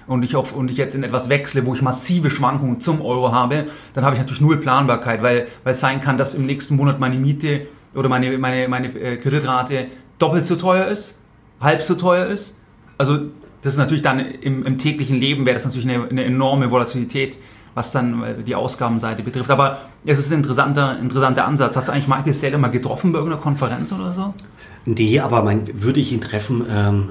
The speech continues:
Speaker 2: ich glaub, das würde auch nichts verändern,
Speaker 1: Das
Speaker 2: weißt
Speaker 1: hat
Speaker 2: du,
Speaker 1: mich nur
Speaker 2: dann,
Speaker 1: interessiert, also,
Speaker 2: äh,
Speaker 1: weil ich
Speaker 2: ja,
Speaker 1: meine,
Speaker 2: die,
Speaker 1: der
Speaker 2: die Hände schütteln und dann, weißt du, ich meine,
Speaker 1: Genau.
Speaker 2: der, der hat, der kennt Millionen von Leute, ich bin das kleinste Licht, äh, in seinem, äh, in seinem Universum, deswegen, ich brauch das nicht. Ich, aber
Speaker 1: Ja.
Speaker 2: ich mag seine Videos, ich mag die, die, die Logik dahinter, man muss manche Sachen natürlich hinterfragen.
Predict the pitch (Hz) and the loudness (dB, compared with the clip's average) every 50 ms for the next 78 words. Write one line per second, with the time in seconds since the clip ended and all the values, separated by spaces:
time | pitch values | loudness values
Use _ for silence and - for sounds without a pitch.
0 | - - - - - 113 - - 113 104 - 110 107 113 104 98 - 110 107 104 | -8 -14 -12 -8 -8 -8 -6 -8 -10 -4 -2 -2 -2 -2 -4 -4 -6 -6 -8 -8
1 | - - - - 104 104 104 101 92 87 143 151 143 196 180 185 190 - - 208 | -8 -12 -10 -8 -6 -4 -4 -4 -4 -4 -4 0 2 4 6 6 6 6 6 4
2 | 170 151 143 - 185 185 180 135 113 123 135 123 123 117 113 - - - - - | 4 4 4 6 4 4 4 4 2 2 2 2 0 -2 -6 -8 -8 -4 0 0
3 | 143 - 135 165 160 143 156 151 104 101 104 113 117 131 131 - 110 - 127 120 | 2 4 4 2 2 2 2 2 2 2 0 0 0 -2 -2 -4 -6 -4 -2 -2
4 | 117 101 101 98 101 107 113 110 107 104 - 113 104 110 107 110 175 165 143 - | -2 -2 -2 -2 -2 -2 -2 -2 -4 -6 -6 -8 -4 -4 0 2 2 2 2 2
5 | 120 117 113 - 113 107 117 - - 143 135 - - 117 113 120 113 107 110 117 | 0 -2 0 0 0 0 0 2 4 2 2 2 0 -4 -2 -2 0 0 0 0
6 | 127 131 131 131 - 110 104 98 101 104 107 113 - - - - 113 107 104 104 | 2 0 0 0 0 0 0 2 2 0 0 0 -2 -8 -4 -2 -2 0 0 -2
7 | 104 - 107 95 104 117 113 - 123 113 101 98 95 - - - - - 101 98 | -4 -2 0 0 0 0 0 0 0 2 2 0 -2 -6 -10 -10 -8 -6 -6 -2
8 | 101 101 98 98 101 98 98 98 98 95 95 - - - - - - - - - | -2 -2 -2 -2 -2 -2 0 0 -2 -2 -4 -8 -10 -10 -12 -12 -14 -16 -10 -6
9 | 101 98 - - 98 - 104 95 - - 107 104 110 107 113 107 107 104 110 117 | -2 0 0 0 -2 -2 -4 -6 -8 -6 -6 -6 -4 -2 0 2 4 2 2 2
10 | 110 101 104 98 95 95 - 110 - 117 110 104 101 - - 104 98 98 104 101 | 2 2 2 2 2 0 -2 -2 0 0 -2 -2 -2 -2 0 0 0 2 0 -2
11 | 101 - 101 - 101 - - - 98 98 - - 98 - 98 98 104 107 104 104 | -2 -6 -10 -10 -12 -12 -8 -6 -6 -6 -6 -6 -6 -4 -4 -4 -4 -4 -6 -6
12 | - - - 107 110 104 - 123 123 127 - - 117 107 104 117 147 160 175 156 | -6 -4 -2 -2 -2 0 2 2 2 2 2 2 2 2 2 2 2 2 2 0
13 | 127 - - 117 - 120 113 113 110 - 113 107 104 104 107 104 104 101 98 104 | 0 -2 -4 -4 -4 -2 -2 -2 -2 -4 -4 -4 -4 -2 -2 -2 -2 -2 -2 -2
14 | 104 104 110 123 135 156 143 143 - 127 123 131 131 131 127 113 107 107 107 104 | 0 0 0 0 -2 -4 -4 -4 -4 -2 -2 -2 -2 0 0 0 0 0 -2 -2
15 | - 104 101 104 110 107 104 104 95 101 104 101 101 104 104 98 104 98 98 92 | -2 -2 -2 -2 -2 -4 -4 -4 -4 -2 -4 -4 -4 -4 -6 -4 -4 -4 -6 -6
16 | - - - 98 101 107 104 135 139 | -6 -6 -4 -4 -4 -4 -4 -6 -8